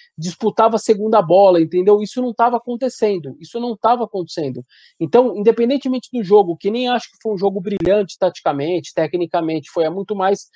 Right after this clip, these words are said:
nesse sentido de, de raça, et cetera, tal.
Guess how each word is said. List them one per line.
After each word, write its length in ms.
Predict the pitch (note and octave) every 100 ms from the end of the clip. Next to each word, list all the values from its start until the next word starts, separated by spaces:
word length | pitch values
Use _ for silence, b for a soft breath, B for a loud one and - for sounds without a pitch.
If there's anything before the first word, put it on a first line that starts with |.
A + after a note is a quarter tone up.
| b b -
nesse 180 | F3 E3+
sentido 360 | F3+ E3+ G3
de, 200 | F3+ F#3+
de 120 | D#3+ E3+
raça, 440 | D#3 G3 F3+ E3+
et 120 | D3+
cetera, 340 | - F3 F#3+ F#3
tal. 300 | F3 C#3+